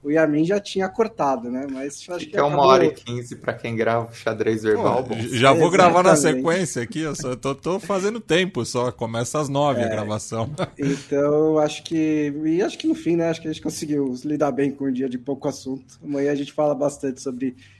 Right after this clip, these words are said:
Speaker 1: esse Argentina e França aí, que pode determinar muita coisa, muito legado histórico da
Speaker 2: Ah,
Speaker 1: Copa
Speaker 2: e
Speaker 1: do Mundo.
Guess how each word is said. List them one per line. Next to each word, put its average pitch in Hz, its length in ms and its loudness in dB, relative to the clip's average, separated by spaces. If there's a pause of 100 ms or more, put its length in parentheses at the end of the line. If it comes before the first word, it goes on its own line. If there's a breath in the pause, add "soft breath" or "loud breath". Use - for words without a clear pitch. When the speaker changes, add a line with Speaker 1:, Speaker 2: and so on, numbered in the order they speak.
(140 soft breath)
Speaker 1:
esse 127 220 -6
Argentina 131 480 -2
e 123 60 -2
França 127 420 -6
aí, 123 140 -2
que 123 120 -16
pode 120 300 -8
determinar 127 720 -4
muita 143 320 -4
coisa, 120 720 -8 (160)
muito 123 240 -8
legado 123 380 -2
histórico 117 640 -8 (480 soft breath)
da - 140 -2
Speaker 2:
Ah, 123 80 2
Speaker 1:
Copa 113 180 -4
Speaker 2:
e 107 40 -10
Speaker 1:
do 110 60 -4
Mundo. 101 320 -8